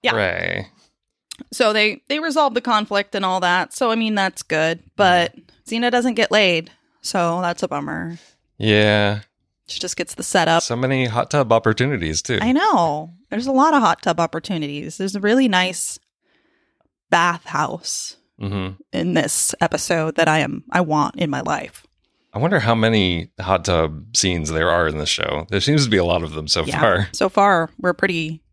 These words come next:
Speaker 1: high numbers of hot tub scenes.
Speaker 2: <laughs> I mean, if we include the ones, uh, in the Hercules episodes, too.
Speaker 1: Yeah. Yeah. Those ones were pretty good.
Speaker 2: Mm-hmm.
Speaker 1: I'm a big fan of hot tubs, especially when they're hot springs,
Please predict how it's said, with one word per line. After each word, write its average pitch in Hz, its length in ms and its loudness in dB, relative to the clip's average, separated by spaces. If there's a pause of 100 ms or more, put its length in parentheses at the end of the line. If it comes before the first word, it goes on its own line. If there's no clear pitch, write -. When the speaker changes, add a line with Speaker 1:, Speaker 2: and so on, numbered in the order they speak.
(120)
Speaker 1:
high - 260 0
numbers 175 340 0
of - 80 -10
hot 165 220 2
tub 170 160 -4
scenes. 175 440 0 (160)
Speaker 2:
<laughs> - 140 -20 (840)
I - 60 2
mean, 98 160 6
if 90 100 2
we 95 100 4
include 92 360 0
the 90 60 2
ones, 87 380 0
uh, 82 380 0
in 90 140 -6
the 87 80 -6
Hercules 87 600 -6
episodes, 87 480 -6
too. 92 260 -2 (180)
Speaker 1:
Yeah. 147 260 2 (380)
Yeah. 143 200 -2 (100)
Those 208 140 4
ones 247 160 2
were 160 80 -8
pretty - 180 -6
good. 85 240 -4
Speaker 2:
Mm-hmm. 98 260 -2 (200)
Speaker 1:
I'm 320 100 -2
a - 40 -4
big - 260 -4
fan 143 180 -2
of - 60 -6
hot - 220 -2
tubs, - 420 -4 (100)
especially - 360 2
when 165 100 2
they're 160 100 4
hot 160 220 2
springs, 160 560 -4